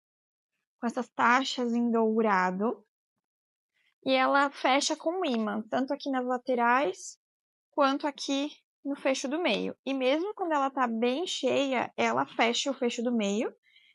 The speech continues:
E eu posso deixar, inclusive, ela mais assim, se eu quiser. Tá?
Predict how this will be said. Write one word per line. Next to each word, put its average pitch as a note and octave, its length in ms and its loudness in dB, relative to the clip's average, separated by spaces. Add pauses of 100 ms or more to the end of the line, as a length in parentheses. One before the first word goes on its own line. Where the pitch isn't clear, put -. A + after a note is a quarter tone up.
(120)
E A#3+ 40 -2
eu A#3+ 80 0
posso A#3+ 260 -2
deixar, A#3+ 280 -2
inclusive, A#3+ 360 -4
ela A#3+ 160 0
mais A#3 240 -2
assim, B3+ 480 -4
se C#4 100 -8
eu C4 60 -4
quiser. C4+ 500 -4 (1160)
Tá? B3 200 -4